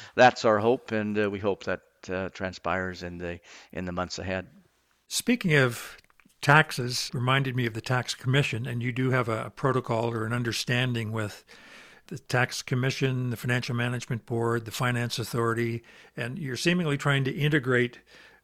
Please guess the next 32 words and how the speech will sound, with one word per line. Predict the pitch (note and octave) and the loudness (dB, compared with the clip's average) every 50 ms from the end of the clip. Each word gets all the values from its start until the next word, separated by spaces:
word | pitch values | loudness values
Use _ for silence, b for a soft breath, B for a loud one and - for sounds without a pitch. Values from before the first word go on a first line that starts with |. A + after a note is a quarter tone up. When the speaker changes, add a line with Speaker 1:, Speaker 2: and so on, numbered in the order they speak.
| _ - - | _ -14 -10
Speaker 2:
uh, | - C#3+ B2+ A#2+ | -8 -6 -6 -6
these | A#2 B2+ A#2 A2 A2+ | -6 -6 -6 -4 -2
national | C3+ B2+ C3 C#3 C#3 - - C#3 B2+ A#2+ | 0 2 2 2 2 0 -4 -4 -2 -2
organizations | B2 A#2+ A2 A#2 A2+ A2+ A#2 G#2+ A#2 A#2+ B2 B2+ - - B2 G2+ G#2 G#2+ G#2+ - | -2 -2 -2 -2 -2 -2 -2 -2 -2 0 0 0 -2 -4 -6 -6 -6 -6 -8 -8
for | - - - G#2+ | -8 -8 -8 -8
the | A2 G#2 | -8 -4
betterment | G2+ A#2+ A#2+ A#2+ A#2 A2 A2 G#2+ G#2 G#2+ | 0 0 2 2 2 0 -2 -4 -6 -8
of | G#2 G#2 | -6 -4
all. | A#2+ B2 A#2+ A2 A2+ A2 - - B B B B B B B B B B B _ _ _ | -2 0 0 0 -2 -6 -10 -16 B B B B B B B B B B B _ _ _
Is | - D#3+ C3+ A2+ | -2 0 2 6
that | D#3 E3 G3 A3+ | 6 6 6 4
working | E3 D3+ F3 E3 - F3 D#3+ D#3+ | 0 0 0 0 0 2 2 2
the | D3 C#3+ | 4 2
way | C3+ C#3 D3 C#3 | 4 4 4 4
you | C#3 C#3 C3 C3 B2 B2 | 2 2 0 0 2 0
intended | A#2+ A#2 - - D3+ C#3 C3 B2+ A#2+ | 0 -2 0 0 0 2 2 0 -2
it | C3 B2+ - | -4 -6 -8
to | D3 | -10
work? | C3 - - - - - - _ B B B B B B B B B B B B B B B | -12 -12 -12 -14 -20 -20 -20 _ B B B B B B B B B B B B B B B
Speaker 1:
Certainly, | - - A3+ A#3 - D#3 F#3 F3+ E3 | 4 8 8 8 8 8 4 4 6
we | D#3 D#3 D3+ | 6 4 4
have | C#3+ D3+ D3+ D3+ C3+ - - | 4 4 4 4 4 0 2
protocols, | - D#3 C3+ C3 B2 - B2+ A2+ G#2+ G2 G2 F#2 - - | 4 4 6 6 4 6 6 8 8 8 4 2 -4 -4
uh, | - A2+ A2+ G#2+ G#2+ G#2 G#2 - | -2 0 2 2 2 2 2 0
and | - A2 G#2+ | 0 0 -2
agreements | G#2+ G#2 G#2 A#2 B2 A#2 A2+ A2 - - | -2 0 2 2 2 2 2 0 0 -2
in | A2 G#2 - | -4 -4 0
place | - A2+ A2 A2 A2 - | 4 4 4 4 4 0
to | - - F#2+ | -4 -4 -2
work | G#2 A2+ G#2+ - | 0 0 -2 0
together. | - A#2 G#2 G#2+ G#2+ A2 A2 A#2 B2 C3 B B B B | -4 -4 2 2 4 4 4 2 0 -2 B B B B
Uh, | - G2+ G#2 G2+ G2+ G2+ G#2 G#2 G2+ G2+ G#2 G#2+ | -8 -4 -2 0 0 2 2 4 4 4 2 2